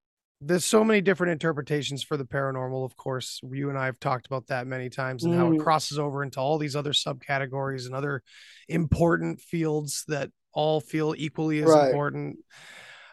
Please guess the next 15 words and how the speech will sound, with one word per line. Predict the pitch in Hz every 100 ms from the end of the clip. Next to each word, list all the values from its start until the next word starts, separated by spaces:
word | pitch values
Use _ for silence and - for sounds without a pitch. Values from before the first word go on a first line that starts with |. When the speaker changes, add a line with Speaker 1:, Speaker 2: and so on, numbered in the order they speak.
| -
Speaker 1:
Uh, | 170 170 160 143 - - _
what's | 165 170 -
your | 226
take | - 214 233
on | 151 143
this | 143 135 -
orb | - 156 190
story? | 156 - 123 120
What | 123 160
do |
you | 170 143 160 190
think | - - -
it | - 76 -
is? | - - _ _ _
Speaker 2:
So | 180 226 208 202